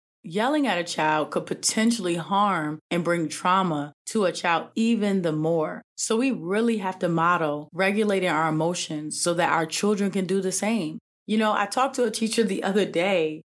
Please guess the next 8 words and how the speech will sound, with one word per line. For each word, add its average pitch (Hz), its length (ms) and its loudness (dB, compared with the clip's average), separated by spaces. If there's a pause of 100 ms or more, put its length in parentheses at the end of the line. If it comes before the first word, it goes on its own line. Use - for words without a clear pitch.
(120)
and 185 120 2
she 196 140 0
got 214 340 0
really 233 360 0
frustrated 196 500 0
with 156 140 2
a - 20 -4
child 156 600 0